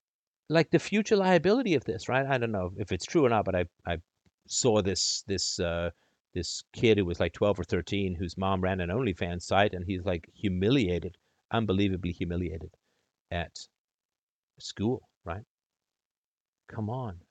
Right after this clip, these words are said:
For a hundred bucks a month or whatever, give or take, you're gonna put, you know, puckered butt with a flash online? You gotta be kidding me.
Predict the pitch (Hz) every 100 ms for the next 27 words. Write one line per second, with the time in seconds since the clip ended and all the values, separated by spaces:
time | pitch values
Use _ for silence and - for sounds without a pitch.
0 | _ _ _ _ _ _ - 110 143 160
1 | 156 - 127 143 156 110 98 107 117 104
2 | 107 98 98 101 104 _ _ _ _ _
3 | _ _ - 101 98 101 - 120 113 _
4 | _ _ _ _ _ _ _ _ _ _
5 | _ _ _ _ _ _ _ 104 98 90
6 | _ _ - 143 135 95 _ _ _ _
7 | _ _ 120 123 _ - - _ _ _
8 | _ 104 92 - 104 113 127 107 98 95
9 | 123 165 151 _ _ 143 156 139 110 -
10 | 175 220 131